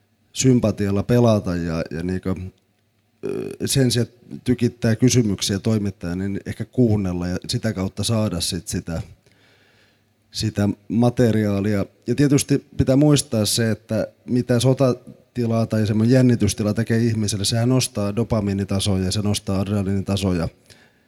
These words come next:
Sitä on niinku näennäisesti paljon rohkeampi kuin oikeasti on. Ja, ja se on itse asiassa todella hyvä mekanismi, koska muuten siinä ei pärjäisi. Mut sen varjopuoli on sit tietysti se, että pitäähän näitä asioita käsitellä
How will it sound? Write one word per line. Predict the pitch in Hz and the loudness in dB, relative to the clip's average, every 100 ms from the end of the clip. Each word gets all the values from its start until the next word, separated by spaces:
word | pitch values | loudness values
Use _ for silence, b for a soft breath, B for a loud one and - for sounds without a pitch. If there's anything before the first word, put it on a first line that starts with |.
| b | b
Sitä | - 110 113 | -8 0 2
on | 117 | 4
niinku | 120 120 | 4 4
näennäisesti | 135 139 123 107 95 95 98 - - | 6 6 4 2 0 -2 -4 -8 -4
paljon | 104 107 | -2 2
rohkeampi | 117 - - 82 78 90 | 2 2 -4 -4 -4 -4
kuin | 92 95 - | -2 -2 -2
oikeasti | 95 104 98 - 101 | -6 -4 -4 -4 -2
on. | 90 85 76 B B B B _ _ | 0 0 -4 B B B B _ _
Ja, | 113 104 - | -4 -4 -2
ja | 110 | 0
se | 117 | 2
on | 113 - | 2 0
itse | 113 - | -6 -4
asiassa | 110 101 - | -2 -2 -2
todella | 117 117 107 | 0 2 4
hyvä | 131 117 113 98 b b b b b - | 4 4 2 0 b b b b b -2
mekanismi, | 113 113 110 98 - 101 | 0 2 2 2 2 2
koska | 98 - 110 | 2 2 4
muuten | 113 110 95 | 4 4 2
siinä | 90 101 101 | 0 0 0
ei | |
pärjäisi. | 101 117 107 92 67 69 - - - | 0 0 0 -2 -4 -6 -8 -10 -4
Mut | 113 | -2
sen | - 110 | 0 2
varjopuoli | 117 123 113 107 107 104 | 4 4 4 4 4 4
on | 101 | 2
sit | 107 | 0
tietysti | 104 101 - | 0 0 0
se, | 113 117 107 | -2 0 0
että | 104 - 92 b b b | -2 -4 -6 b b b
pitäähän | 117 113 117 110 107 | -4 2 4 4 4
näitä | 104 104 110 | 2 2 2
asioita | 117 120 104 101 | 2 4 2 2
käsitellä | - 135 131 104 60 64 | 2 2 2 0 -4 -6